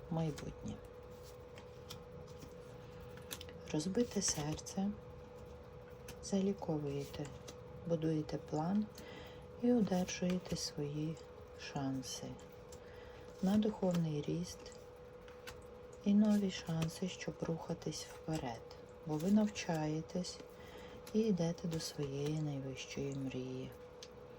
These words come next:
Проявляєте себе у світі, ростете і одержуєте за це плоди,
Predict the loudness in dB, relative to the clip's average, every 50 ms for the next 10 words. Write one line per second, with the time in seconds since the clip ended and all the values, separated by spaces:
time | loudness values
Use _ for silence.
0 | -14 -14 -14 -14 -14 -14 -14 -12 -6 0 2 4 6 6 8 8 8 8 8 6
1 | 6 4 2 0 -2 -2 -4 -2 0 2 2 2 2 0 -4 -8 -4 -4 -2 -2
2 | -2 -4 -6 -6 -4 -2 -2 -2 -4 -6 -12 -12 -12 -12 -12 -12 -14 -14 -12 -8
3 | -4 -2 0 2 2 2 0 -2 -2 0 2 2 2 0 -2 -4 -6 -4 -2 -2
4 | -2 -2 -4 -10 -16 -16 -16 -16 -16 -14 -14 -14 -14 -14 -14 -14 -14 -14 -14 -14
5 | -12 -6 2 6 6 8 8 8 8 6 6 4 4 4 4 4 4 2 0 2
6 | 2 2 2 2 -4 -8 -10 -12 -12 -6 -4 -2 -2 -2 0 0 0 0 0 0
7 | 0 0 0 0 2 0 -2 -2